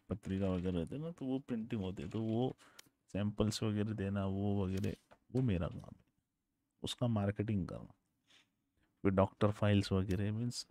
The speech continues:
प्रोडक्ट से अलग-अलग, तो वो सैंपल्स देना और उसका मार्केटिंग करना, ये मेरा काम है। और एक दिन मार्केटिंग, एक दिन फिर ऑफिस, ऑफिस पे फिर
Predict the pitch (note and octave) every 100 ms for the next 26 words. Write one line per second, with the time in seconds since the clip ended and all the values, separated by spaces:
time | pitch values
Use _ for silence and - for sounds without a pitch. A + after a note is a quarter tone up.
0 | - A#2 A2+ B2+ - B2 G#2 F#2+ G2+ G2+
1 | G2+ - _ - G#2+ B2 B2 - - G2
2 | G2+ A#2 A2+ - A2 A#2+ A#2 D#2+ A2+ G3+
3 | - _ _ _ _ _ _ _ _ _
4 | _ _ _ _ _ - A2 - A#2+ F#2+
5 | F#2+ G2+ A2+ A2+ A2 A#2+ A#2 E2+ C#2 -
6 | - - _ _ _ _ _ _ _ _
7 | _ _ _ _ - _ _ - - _
8 | - D#2+ - - F#2+ A2 A#2+ A#2 G#2+ G#2
9 | A#2+ B2 A#2+ - E2+ E2+ G2+ G2+ G#2 G#2+
10 | - - A2+ - - G2+ G#2+ - G#2+ G#2
11 | A2 G#2+